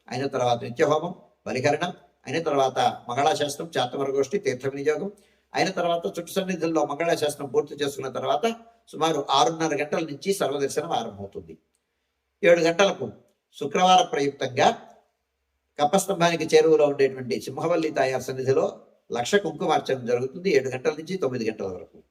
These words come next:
లక్ష కుంకుమార్చనలో భాగస్వాములు కాగోరు వారు దానికి తగిన రుసుము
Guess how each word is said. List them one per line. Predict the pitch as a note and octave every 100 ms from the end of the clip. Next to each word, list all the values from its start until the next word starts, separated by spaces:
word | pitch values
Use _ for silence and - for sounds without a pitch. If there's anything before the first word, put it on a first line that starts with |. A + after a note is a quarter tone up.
| _ _ _ _ A#2
లక్ష | A#2+
కుంకుమార్చనలో | F3+ F#3 - F3 E3+ D#3+ D3+ C#3+
భాగస్వాములు | C3 - D3+ D#3 D3 C3+
కాగోరు | C3+ C3 C3 C3
వారు | E3 F3
దానికి | C3+ B2+ B2+
తగిన | A#2+ D3+
రుసుము | C#3+ C3